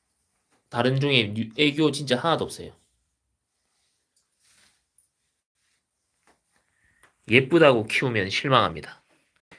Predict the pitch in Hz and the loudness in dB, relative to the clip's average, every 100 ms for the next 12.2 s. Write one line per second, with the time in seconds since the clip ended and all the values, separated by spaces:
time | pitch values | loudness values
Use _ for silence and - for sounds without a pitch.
0 | _ 104 113 135 139 127 110 98 92 - | _ -4 0 2 4 4 4 -2 -6 -4
1 | 117 117 117 110 104 113 110 - - 98 | 0 8 8 8 2 -6 -8 -10 -12 -14
2 | - - - - - _ - _ _ _ | -12 -14 -18 -20 -20 _ -20 _ _ _
3 | - - _ _ _ _ _ _ _ _ | -20 -20 _ _ _ _ _ _ _ _
4 | _ _ _ - _ _ - _ - 120 | _ _ _ -20 _ _ -20 _ -4 0
5 | 165 127 156 160 127 117 101 107 107 113 | 4 6 6 4 0 -2 -4 -6 -4 0
6 | 110 107 110 82 69 - _ 90 98 92 | -2 -2 -8 -10 -10 -16 _ -18 -16 -16
7 | 98 - - - _ _ _ _ _ _ | -18 -18 -18 -18 _ _ _ _ _ _
8 | _ 107 135 127 95 90 98 107 90 90 | _ -2 0 0 -2 -2 -2 -2 -4 -6
9 | 85 - - - _ - - _ _ - | -10 -14 -18 -20 _ -20 -20 _ _ -20
10 | - _ _ - 139 123 - 190 185 180 | -20 _ _ 2 2 2 -4 -10 -6 -2
11 | 139 120 160 170 139 107 104 92 85 80 | -2 -2 -2 0 2 4 2 2 -2 -6
12 | 69 | -8